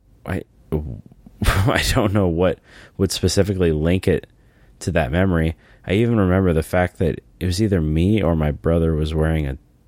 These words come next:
a total nineties jean jacket. <laughs> It's, it's so weird. It's just the, the, it's amazing how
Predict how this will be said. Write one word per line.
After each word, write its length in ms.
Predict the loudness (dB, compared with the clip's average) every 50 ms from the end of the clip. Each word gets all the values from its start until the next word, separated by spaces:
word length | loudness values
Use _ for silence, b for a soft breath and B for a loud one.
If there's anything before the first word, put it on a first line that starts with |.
| _ _ _ _ _ _ _ -20 -20 _ _ _ -10 -8
a 80 | -8 -8 -6 _
total 380 | -4 -2 0 0 2 2 0
nineties 580 | 0 0 0 0 0 0 0 0 -2 -2 -4 -6
jean 300 | -4 -4 -2 -2 -4 -2
jacket. 560 | -2 -2 -2 -2 -2 -4 -4 -6 -6 -8 b b b b b b b b b b b b b b _ _ _ _ _ _ _ _ _ _ _ _ _ _ _ _ -12 -6
<laughs> 100 | -4 -2 -2 0 0 -2 -2 -2 -6 -10 -16 -20 -20 -20 B B B B B B B B B B B B B B B _ _ _ _ _ _ _ _ -6 -6
It's, 320 | -4 -4 -4 -6 -8 -6 -4
it's 220 | -4 -4 -4 -4
so 340 | -4 -2 0 2 4 4 6
weird. 440 | 6 6 6 6 6 4 4 2 -4 -10 -10 -4
It's 220 | 0 0 0 0 0
just 180 | -4 -2 0
the, 140 | 2 2 2
the, 200 | 2 0 0 0 0 -2
it's 160 | -2 2 2
amazing 760 | 4 6 6 6 6 4 4 4 2 2 0 0 -2 -6 -8 -8 -4
how 380 | 0 2 2 2 2 0 -4